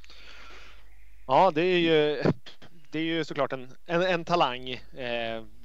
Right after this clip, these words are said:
fråga så att, att ha lätt att ställa om sig. Och jag, jag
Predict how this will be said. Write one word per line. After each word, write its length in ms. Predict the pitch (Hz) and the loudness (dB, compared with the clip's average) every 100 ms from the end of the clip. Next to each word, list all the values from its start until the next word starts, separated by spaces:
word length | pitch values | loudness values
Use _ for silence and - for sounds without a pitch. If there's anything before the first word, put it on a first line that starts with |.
| - | -4
fråga 380 | 156 151 135 123 | 0 4 4 2
så 240 | - 160 | -2 0
att, 180 | 117 - | 0 -2
att 220 | 123 117 | -6 -4
ha 100 | 147 | -2
lätt 280 | 123 123 - | -2 -2 -4
att 60 | 120 | -6
ställa 240 | - 123 | -2 2
om 160 | 151 156 | 2 2
sig. 200 | - 120 | -4 -2
Och 60 | 123 | 2
jag, 160 | 151 - - - | 2 2 -10 -12
jag 540 | - 143 170 147 139 | 2 6 6 6 4